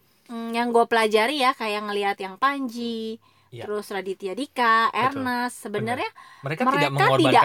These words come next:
Speaker 1: membuang,
Speaker 2: idealisme. Iya,
Speaker 1: iya,
Speaker 2: betul.
Speaker 1: mereka tidak membuang idealismenya. Mereka justru, eh, akhirnya yang bikin mereka keren adalah karena mereka bisa membungkus.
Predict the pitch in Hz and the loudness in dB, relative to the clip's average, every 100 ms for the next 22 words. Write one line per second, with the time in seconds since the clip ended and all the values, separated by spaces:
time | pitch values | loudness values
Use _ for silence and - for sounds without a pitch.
0 | 254 254 247 254 247 220 220 214 202 175 | 6 4 4 6 6 4 0 -2 -2 -2
1 | 208 247 320 381 349 233 - 226 214 214 | -4 -4 -2 -2 0 0 0 -4 0 0
2 | 208 202 190 190 202 - 180 196 240 - | -2 -6 -4 -4 -6 -12 -18 -12 -12 -12
3 | _ _ _ _ 226 247 262 - 381 269 | _ _ _ _ -10 -6 -4 -2 -2 0
4 | 233 - 320 359 - _ _ _ 233 226 | -4 -4 -2 -2 -4 _ _ _ -8 -6
5 | 220 - 233 - 247 269 349 - 240 220 | -6 -4 -6 -6 -8 -6 -10 -10 -6 -6
6 | 220 214 220 220 214 226 - 220 277 214 | -4 -6 -6 -6 -8 -8 -10 -8 -8 -10
7 | 190 214 285 220 247 294 240 214 294 220 | -6 -6 -6 -8 -8 -8 -10 -8 -10 -10
8 | - 214 214 202 196 196 202 202 185 - | -8 -8 -6 -4 -2 -4 -6 -12 -12 -18
9 | - | -20